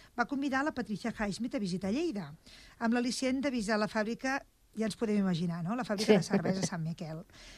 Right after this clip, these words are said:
Speaker 1: Sí, perquè amb ella el vodka, la ginebra, etcètera, però, bueno, la va invitar i ella va, va accedir-hi.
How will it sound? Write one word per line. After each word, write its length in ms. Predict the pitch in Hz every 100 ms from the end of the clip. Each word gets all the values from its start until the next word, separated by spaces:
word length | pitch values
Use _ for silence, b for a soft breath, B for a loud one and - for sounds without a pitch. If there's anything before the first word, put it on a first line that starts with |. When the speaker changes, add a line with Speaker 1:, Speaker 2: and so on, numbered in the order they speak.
| B
Speaker 1:
Sí, 180 | - 214
perquè 220 | 185 185
amb 80 | 196
ella 180 | 208 226
el 60 | 208
vodka, 400 | 196 233 - 240
la 100 | 208
ginebra, 440 | 175 196 226 226
etcètera, 340 | 208 233 240 302
però, 160 | 320 311
bueno, 260 | 294 190 -
la 100 | 247
va 80 | 294
invitar 320 | 311 233 330
i 120 | 277 285
ella 140 | 330
va, 160 | 285 -
va 100 | 262
accedir-hi. 560 | - 247 185 160 269